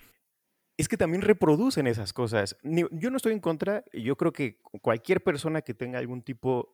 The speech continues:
de inconformidad con su identidad y prefiera elegir otra, está en su libertad de hacerlo. Yo creo que es lo correcto porque así vivimos menos frustrados, pero también considero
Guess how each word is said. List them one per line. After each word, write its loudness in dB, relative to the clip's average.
de -4
inconformidad 0
con 0
su -2
identidad 0
y -2
prefiera 0
elegir 0
otra, -4
está -8
en -4
su -6
libertad -2
de 0
hacerlo. -4
Yo 2
creo -2
que -4
es -6
lo 0
correcto -6
porque -12
así -10
vivimos -8
menos -6
frustrados, -2
pero 6
también -2
considero -4